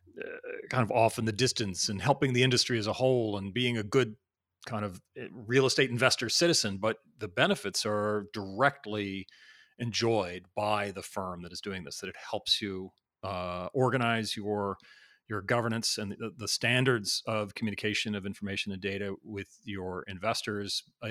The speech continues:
it helps you manage the people and perhaps get to another level.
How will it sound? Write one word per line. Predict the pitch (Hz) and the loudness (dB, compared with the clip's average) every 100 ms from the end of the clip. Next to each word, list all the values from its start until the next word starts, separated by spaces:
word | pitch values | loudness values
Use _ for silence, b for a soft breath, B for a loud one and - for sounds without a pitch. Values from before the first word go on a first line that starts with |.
| - | -6
it | 107 | -8
helps | - 101 - - | -4 -4 -2 -2
you | 107 101 101 | -2 -4 -6
manage | 95 107 110 107 - - | -4 -2 -2 -2 -4 -8
the | - | -10
people | - 117 120 104 98 - | -12 -2 0 0 -2 -6
and | 104 98 - | -8 -8 -8
perhaps | 101 104 98 - - - | -6 -6 -2 -2 -2 -2
get | 110 - | -2 -2
to | 104 | -6
another | 98 98 98 98 95 - _ _ _ _ _ 127 | -4 -4 -4 -4 -6 -12 _ _ _ _ _ 4
level. | 135 82 71 | 4 4 -4